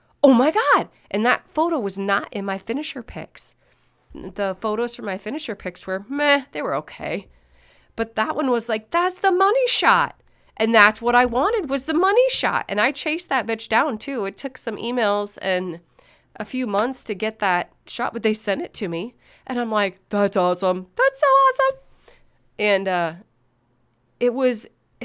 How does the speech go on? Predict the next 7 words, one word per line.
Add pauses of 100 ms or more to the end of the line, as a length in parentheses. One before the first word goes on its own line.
(360)
and
I, (240)
and
I
wanted (120)
that (1200)
because